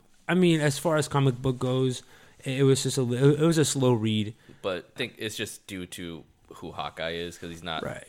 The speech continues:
Speaker 1: yeah.
Speaker 2: a god or
Speaker 1: I mean, a-, as on-, once again, we go back to, you know, the villains that are set up against him. It's not gonna be,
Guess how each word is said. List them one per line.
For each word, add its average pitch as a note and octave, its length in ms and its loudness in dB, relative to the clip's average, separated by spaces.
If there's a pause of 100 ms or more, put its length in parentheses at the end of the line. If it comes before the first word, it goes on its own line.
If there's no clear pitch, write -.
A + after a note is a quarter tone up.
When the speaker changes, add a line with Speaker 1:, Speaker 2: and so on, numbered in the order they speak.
Speaker 1:
yeah. A#2+ 340 -8
Speaker 2:
a - 80 -6
god E2 440 -6
or D2 260 -10 (500)
Speaker 1:
I - 20 0
mean, D3+ 300 2
a-, D#3 140 2
as C#3+ 160 2
on-, D3 180 0
once D#3 180 0
again, C#3 260 4
we C3+ 100 2
go C3 160 2
back B2+ 300 -2
to, A#2+ 440 -2 (580)
you C3 120 -4
know, B2 160 0
the A#2 120 0
villains C3 460 4
that B2 120 6
are A#2+ 100 4
set B2 240 2
up B2 160 0
against B2 420 0
him. A#2 140 2
It's A#2 200 -2
not C3+ 240 2
gonna C3 200 2
be, A#2+ 600 2